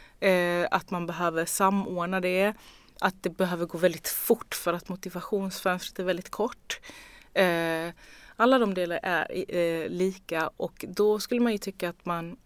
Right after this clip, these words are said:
kunde använda sig av den typen av modell med ändå en finansiering för det,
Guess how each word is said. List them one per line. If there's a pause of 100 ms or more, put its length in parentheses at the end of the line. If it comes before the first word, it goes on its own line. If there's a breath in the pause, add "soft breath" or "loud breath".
(160)
kunde
använda
sig
av
den
typen
av
modell (440 loud breath)
med
ändå
en
finansiering
för
det,